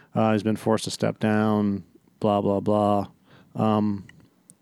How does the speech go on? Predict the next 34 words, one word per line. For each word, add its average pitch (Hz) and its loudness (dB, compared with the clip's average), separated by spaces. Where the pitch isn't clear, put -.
gets 104 -6
paid 101 -4
a - -2
lot 98 -2
of 92 -6
money 92 -8
to 90 -8
do 98 0
this. 90 -6
Anyways, 120 2
there 120 6
was 117 4
a 113 6
ball 107 2
tampering 104 -2
scandal 101 0
in 101 -4
cricket. - -4
And, 113 4
um, 104 2
then 190 4
you 123 6
have 117 4
Greg 127 4
Bird, 135 8
a 110 4
f-, - -8
star 127 2
player 127 4
for 120 0
the 117 4
National 113 2
Rugby 113 2
League's 110 2